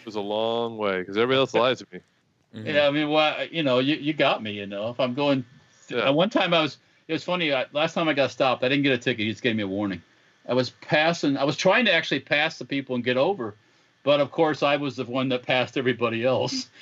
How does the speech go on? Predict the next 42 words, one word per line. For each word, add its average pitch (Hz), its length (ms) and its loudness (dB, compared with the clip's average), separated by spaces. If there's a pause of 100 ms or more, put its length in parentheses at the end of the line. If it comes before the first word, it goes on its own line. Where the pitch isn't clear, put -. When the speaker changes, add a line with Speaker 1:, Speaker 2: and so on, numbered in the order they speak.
(120)
Speaker 3:
<laughs> - 380 -12
And, 135 340 4
uh, 120 260 4
Speaker 2:
<laughs> 117 60 -4 (440)
Speaker 3:
So 170 80 4
I 175 100 4
got 170 200 4
pulled 165 240 4
over, 170 280 4
and 139 80 2
I 135 120 2
said, 139 220 -4
"Well, 151 140 2
yeah, 160 260 2
you 147 120 -4
stopped 127 280 -2
me 131 120 -4
'cause 131 160 -2
I 127 80 2
passed 131 320 0
everybody 131 240 -2
else." 143 160 0
He - 40 -20
goes, 110 140 -6
"No, 123 180 2
that's 143 200 0
not 147 180 0
the 127 60 -10
reason 123 260 -2
why." 110 300 2 (420)
Speaker 2:
Oh. 87 120 -8
Speaker 3:
It's 117 180 -2
like, 110 240 4
"Okay, 120 300 2
well, 127 140 0
okay, 165 220 0
whatevs, 123 480 2
you 127 80 -4
know, 110 120 -6
no 117 120 -4
worries." 104 460 -2
Speaker 2:
Yeah. - 60 4